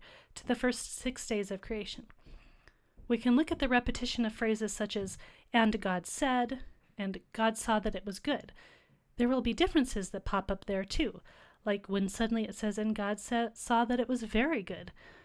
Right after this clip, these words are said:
When we see these differences in the similarities, we ask, "Why is that there? Why is it suddenly very good as opposed to just good?" Those are literary methods. Now, when Collins claimed that people who read the Bible in this literary way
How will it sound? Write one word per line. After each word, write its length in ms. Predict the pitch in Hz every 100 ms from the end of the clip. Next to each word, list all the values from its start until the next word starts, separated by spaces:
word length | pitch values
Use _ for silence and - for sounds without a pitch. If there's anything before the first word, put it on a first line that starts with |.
| _ _ -
When 120 | 233
we 120 | 240
see 240 | 240 - 311
these 220 | 320 277
differences 680 | - 254 262 262 262 247 - -
in 160 | 277
the 80 | 277
similarities, 840 | 262 247 220 202 254 226 175 185 -
we 80 | 208
ask, 320 | 196 - - - - - -
"Why 180 | 196 185
is 160 | 214
that 240 | 269 392 -
there? 240 | 180 165 - - - _
Why 160 | - 202
is 120 | 247
it 80 | 240
suddenly 380 | - 254 226 196
very 400 | - 202 240 196
good 240 | 190 185
as 240 | 190 208 220
opposed 460 | - 214 220 - -
to 160 | - 262
just 400 | 262 262 277 -
good?" 280 | 202 180 - - - _ _ _
Those 160 | 220 254
are 120 | 339
literary 500 | 254 247 254 233 233
methods. 560 | 196 233 233 - - - - - - 254
Now, 260 | 226 220
when 320 | 220 214 233
Collins 460 | 240 - 339 392 -
claimed 320 | - 294 262 254
that 120 | 220
people 300 | - 262 269
who 100 | 233
read 200 | 220 226
the 80 | 214
Bible 320 | 208 247 254
in 140 | 190 190
this 200 | 208 -
literary 460 | 220 208 185 175
way 360 | 175 262 -